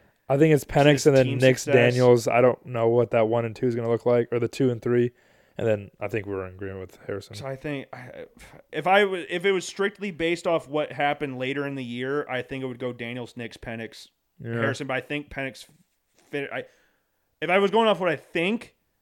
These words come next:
Speaker 2: I would say Daniels, Penix, Nix. I don't know. It's
Speaker 1: I,
Speaker 2: so tough
Speaker 1: I,
Speaker 2: just
Speaker 1: I,
Speaker 2: because of the record.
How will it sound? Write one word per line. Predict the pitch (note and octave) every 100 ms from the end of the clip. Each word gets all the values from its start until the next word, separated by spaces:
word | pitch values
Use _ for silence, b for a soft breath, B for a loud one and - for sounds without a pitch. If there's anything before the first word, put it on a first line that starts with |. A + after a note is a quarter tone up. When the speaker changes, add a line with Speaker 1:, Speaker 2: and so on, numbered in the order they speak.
| _ _ _
Speaker 2:
I | C#3
would | D3+
say | D3 D#3 C#3+ B2+ - _ C3 _
Daniels, | C#3+ C3+ C3+
Penix, | - - B2 A2+ -
Nix. | G#2 G2 - - _ _ _ _ _ _ _
I | -
don't | F3
know. | E3 C3
It's | A#2+
Speaker 1:
I, | C3
Speaker 2:
so | E3+
tough | E3 - C3+
Speaker 1:
I, | C3+
Speaker 2:
just | C#3
Speaker 1:
I, |
Speaker 2:
because | - E3+
of | C3+
the | C3+
record. | B2 C3 A2 G#2